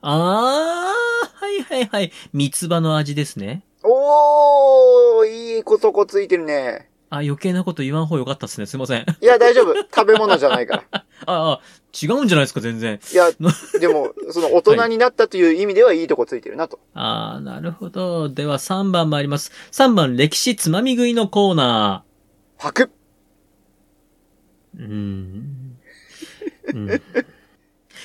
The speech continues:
Speaker 1: 四番、歴史つまみ食いのコーナー。
Speaker 2: パシッ。こら、つまみ食いはやめなさい。
Speaker 1: つまみグミメロはやめなさい。
Speaker 2: 今日噛むわ。めちゃめちゃ今日噛むわ。
Speaker 1: <laughs> あ、はい。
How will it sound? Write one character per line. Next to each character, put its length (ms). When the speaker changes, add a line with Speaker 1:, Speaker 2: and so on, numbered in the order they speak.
Speaker 1:
四 240
番、 240
歴 220
史 100
つ 140
ま 100
み 80
食 160
い 60
の 100
コ 200
ー 20
ナ 500
ー。 40
Speaker 2:
パ 80
シ 120
ッ。 60
こ 80
ら、 100
つ 160
ま 100
み 120
食 200
い 160
は 120
や 120
め 80
な 100
さ 120
い。 80
Speaker 1:
つ 120
ま 120
み 120
グ 140
ミ 160
メ 120
ロ 220
は 120
や 100
め 140
な 80
さ 180
い。 140
Speaker 2:
今 120
日 80
噛 140
む 120
わ。 260
め 140
ち 80
ゃ 60
め 100
ち 60
ゃ 20
今 240
日 80
噛 60
む 160
わ。 500
Speaker 1:
<laughs> 20
あ、 40
は 40
い。 180